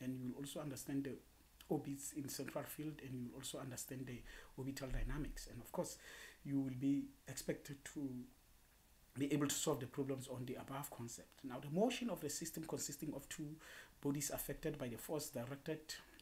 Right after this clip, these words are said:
along a line connecting their centers or central force is extremely important physical problem. That physical problem is actually important in two quite different realms of physics, which is, number one is, uh, for an example, the motion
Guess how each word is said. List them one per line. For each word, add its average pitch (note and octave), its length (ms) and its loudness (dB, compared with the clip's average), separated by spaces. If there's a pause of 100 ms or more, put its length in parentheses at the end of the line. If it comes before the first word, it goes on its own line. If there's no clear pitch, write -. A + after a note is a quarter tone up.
(120)
along C3 340 2
a C3 60 0
line C#3 260 -2
connecting B2 420 -2
their B2 200 0
centers D#3+ 540 -4
or A#2 80 -8
central C#3 340 -2
force A#2 400 -6
is - 160 -8
extremely C3+ 580 -2
important A#2+ 520 -4
physical A#2+ 380 -8 (600)
problem. A2+ 360 4 (360)
That G#3+ 180 10
physical D#3+ 360 -2
problem C3+ 560 -2
is - 160 -10
actually B2+ 420 -6 (140)
important B2 680 -4
in B2+ 220 -4
two C#3 320 2 (600)
quite B2 180 0
different B2+ 400 0
realms B2 320 -2
of A#2+ 80 -6
physics, - 580 0
which B2 300 -2
is, - 100 -4
number A#2+ 220 0
one A#2+ 320 0
is, - 240 -4
uh, F#2 40 -6 (340)
for - 160 -6
an G#2+ 80 -6
example, A#2+ 420 -4
the A#2+ 180 -4
motion C#3 320 2